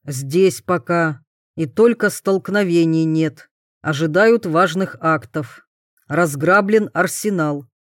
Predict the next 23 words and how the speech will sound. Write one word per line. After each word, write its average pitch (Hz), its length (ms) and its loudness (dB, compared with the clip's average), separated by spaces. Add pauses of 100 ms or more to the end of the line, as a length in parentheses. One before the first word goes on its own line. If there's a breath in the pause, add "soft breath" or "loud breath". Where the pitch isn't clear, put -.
(120)
Зимний 196 520 2
дворец 165 520 0
разрушен. 165 840 -2 (320)
Обуховский 175 840 0
завод 165 440 0
обращен 170 560 -2
в - 120 -12
крепость. 151 720 -6 (320)
Рабочие 170 680 0
стреляют 190 800 0
по 160 120 -2
войскам 170 580 -2
из - 260 -10
пушек». 160 600 -10 (300)
Убито 196 540 2
пятнадцать 185 680 -4
инженеров 180 720 0
и 175 160 -4
восемь 190 440 0
евреев. 165 800 0 (920)
Это 180 240 -4
было 180 280 0
чудовищно 151 1120 -4